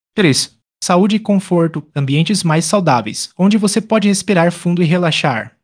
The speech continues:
Como projetos sustentáveis transformam a natureza. Os projetos sustentáveis não só embelezam o lugar,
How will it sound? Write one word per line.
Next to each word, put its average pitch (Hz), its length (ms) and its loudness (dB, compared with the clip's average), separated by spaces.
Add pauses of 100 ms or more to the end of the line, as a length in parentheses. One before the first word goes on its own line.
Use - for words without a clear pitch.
(240)
Como 220 160 -2
projetos 151 600 -2
sustentáveis 175 720 -2
transformam 180 560 -2
a 185 60 -2
natureza. 180 420 -2
Os 202 100 -2
projetos 147 540 -4
sustentáveis 165 720 -4
não 202 240 -2
só - 300 -2
embelezam 156 500 -2
o 175 40 0
lugar, 151 420 -2